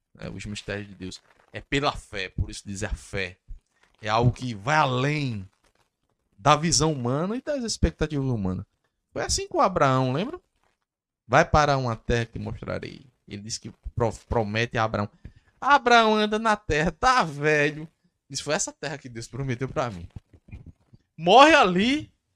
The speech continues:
e ele não é dono da terra, propriamente dito. Peregrino ali, sabendo que aquela terra, mas acreditando na promessa. E é a sua descendência.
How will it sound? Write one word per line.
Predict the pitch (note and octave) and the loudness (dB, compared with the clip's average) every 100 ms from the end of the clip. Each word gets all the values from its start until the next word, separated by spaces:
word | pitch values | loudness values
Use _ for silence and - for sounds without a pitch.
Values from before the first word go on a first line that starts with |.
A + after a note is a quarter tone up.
| _ _ _ | _ _ _
e | E3+ | -4
ele | F#3+ | -2
não | E4 F4 | 2 0
é | |
dono | E4 G#3+ F#3+ | 4 2 6
da | E3+ | 4
terra, | - G#2 F2+ E2+ - _ _ | 4 -2 -2 -8 -20 _ _
propriamente | - - G2+ G2 G2 | -10 -6 -8 -8 -12
dito. | - G#2 _ _ _ _ _ _ | -18 -20 _ _ _ _ _ _
Peregrino | E3 G#3+ G3 C3+ C#3 F3+ G#3 G#3 | 4 8 8 6 2 4 2 0
ali, | D3 B2+ D#3 G3+ | 0 -2 -8 -4
sabendo | G#3 D3+ E3+ | -2 -2 -4
que | F#3 | -8
aquela | D#3+ F3+ D3+ | -8 -4 -4
terra, | - F#3+ - _ _ | -4 -8 -8 _ _
mas | C3 D#3+ | -8 -6
acreditando | E3+ F3+ F3+ E3 E3+ | -4 -6 -4 -8 -6
na | F#3+ | -8
promessa. | G3 G#3+ A#3 C#3+ E3 - A#2 - _ _ _ _ _ _ _ _ | -6 -8 -4 -4 -4 -6 -14 -20 _ _ _ _ _ _ _ _
E | A#2+ A#2+ | -8 -4
é | A#2 | -4
a | - | -4
sua | - E3 D3+ | -8 -6 -6
descendência. | D#3 D#3 E3 C3 F#2+ F#2+ - | -4 -4 -6 -8 -10 -14 -16